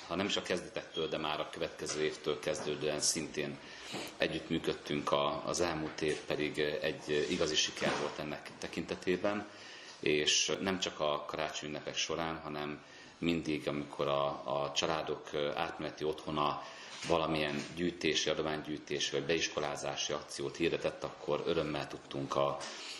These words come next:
segítségükre lenni. És nagyon köszönöm innen is a Jász-Nekon Szolnok vármegyei közgyűlés azon tagjainak, akik a belső késztetésből vezérelve szintén hozzájárultak az önkormányzaton kívül is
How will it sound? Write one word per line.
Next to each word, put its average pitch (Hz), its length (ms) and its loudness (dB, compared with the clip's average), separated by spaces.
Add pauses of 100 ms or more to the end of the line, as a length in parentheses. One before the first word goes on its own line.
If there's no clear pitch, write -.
(100)
segítségükre 78 800 2
lenni. 95 460 2 (480)
És - 280 6
nagyon 78 280 0
köszönöm 80 380 0
innen 78 260 0
is 73 200 4
a 71 280 2
Jász-Nekon 78 480 -2
Szolnok 71 380 0
vármegyei 73 680 2 (400)
közgyűlés 78 520 4
azon 80 400 2
tagjainak, 76 800 2
akik - 480 -2 (100)
a 71 220 2
belső 73 640 2 (340)
késztetésből 69 720 0
vezérelve 69 640 2
szintén 71 560 -2
hozzájárultak 69 760 -2
az 67 120 -4
önkormányzaton 67 800 -2
kívül 69 380 -2
is - 180 4